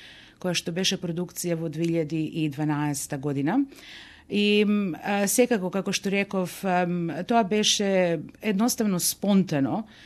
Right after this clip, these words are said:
и секако благодарност голема што ми беше дадена таа шанса да, да, да ја одиграм една улога во театарот. Јас,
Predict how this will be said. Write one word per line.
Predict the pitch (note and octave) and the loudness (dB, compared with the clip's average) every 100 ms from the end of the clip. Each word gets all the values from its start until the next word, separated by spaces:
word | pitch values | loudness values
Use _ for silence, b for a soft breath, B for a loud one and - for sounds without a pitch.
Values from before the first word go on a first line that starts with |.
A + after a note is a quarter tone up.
| B - | B -4
и | |
секако | G#3 A#3 G3 F#3 | 2 2 2 -2
благодарност | D#3 E3+ F3+ F3+ D#3+ D#3 - | -2 0 2 2 2 0 -2
голема | E3 D#3 D3 D3 | 0 2 2 0
што | - | -2
ми | D#3 | -2
беше | D3 D3+ D3 | 0 -2 0
дадена | D#3+ D3+ C#3+ C3 | 0 0 0 -2
таа | C3+ C3 | -4 -4
шанса | C3+ C#3+ C3+ C3+ C#3 | -4 -2 -2 -4 -6
да, | C3 F#2 G#2+ - - | -8 -8 -10 -12 -8
да, | D3+ C3 - | -6 -6 -8
да | D3+ D3 C#3 | -8 -6 -4
ја | |
одиграм | D#3+ C#3+ C#3 C#3+ | -4 -4 -2 -2
една | D3 C3 C#3 | 0 0 0
улога | C#3+ C#3 C3+ | -2 -4 -4
во | C3+ | -6
театарот. | C#3 C#3 C3+ D#3+ G3+ C4 B B B B B B - | -6 -6 -6 -4 -4 -6 B B B B B B -4
Јас, | G#3 A3+ A#3 - | 4 6 6 4